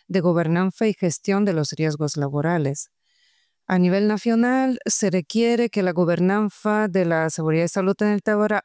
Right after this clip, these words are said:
trabajo integre la perspectiva de género en las políticas y en la legislación,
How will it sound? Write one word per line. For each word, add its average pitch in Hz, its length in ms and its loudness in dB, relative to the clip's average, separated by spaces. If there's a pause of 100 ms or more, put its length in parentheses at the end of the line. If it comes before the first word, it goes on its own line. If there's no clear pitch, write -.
trabajo 214 680 0
integre 220 720 2
la 190 120 0
perspectiva 185 720 -2
de 208 120 0
género 220 560 0 (400)
en 175 160 2
las 160 160 -2
políticas 202 840 0
y 196 140 2
en 180 80 2
la 170 100 2
legislación, 165 1000 0